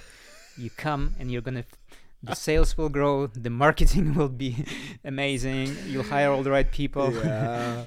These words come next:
Speaker 2: <laughs> and you go public and you retire, uh, at the age of <laughs> thirty-four. That was my plan.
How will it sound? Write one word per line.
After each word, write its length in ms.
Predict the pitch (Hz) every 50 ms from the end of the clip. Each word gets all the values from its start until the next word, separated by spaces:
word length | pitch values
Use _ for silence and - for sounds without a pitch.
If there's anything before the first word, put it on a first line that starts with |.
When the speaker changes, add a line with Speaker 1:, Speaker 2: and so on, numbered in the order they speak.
| -
Speaker 2:
<laughs> 100 | - _
and 80 | - 123
you 60 | 120 120
go 140 | 117 123 120
public 440 | - - 160 165 147 151 160 147 -
and 140 | - 135 123
you 80 | 123 123
retire, 480 | 120 117 - - 131 127 127 127 120 117
uh, 340 | 113 107 113 117 120 131 139
at 60 | 127
the 80 | 135
age 180 | 135 131 131 -
of 100 | 131 120
<laughs> 800 | - 127 143 139 120 127 131 120 131 143 123 - 139 - - - 147 - - 294 269 - - - - - - - - - - -
thirty-four. 480 | - 170 156 147 131 - - 147 131 123
That 100 | 135 147
was 100 | 151 147
my 120 | 143 139 131
plan. 380 | - 151 143 139 139 131 139